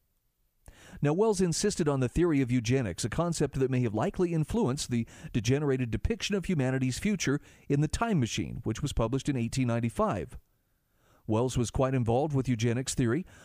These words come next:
though the concept would eventually show signs of societal damage. Chesterton challenged this mentality of Wells and others in Eugenics and Other Evils,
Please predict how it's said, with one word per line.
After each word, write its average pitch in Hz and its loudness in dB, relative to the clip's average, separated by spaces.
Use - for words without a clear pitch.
though 147 2
the 143 2
concept 208 0
would 170 4
eventually 160 0
show 151 2
signs 120 0
of 120 -2
societal 135 0
damage. 135 -2
Chesterton 196 0
challenged 180 0
this 143 0
mentality 131 2
of 110 0
Wells 123 2
and 165 -2
others 113 -2
in 147 2
Eugenics 131 0
and 196 0
Other 180 0
Evils, 98 -4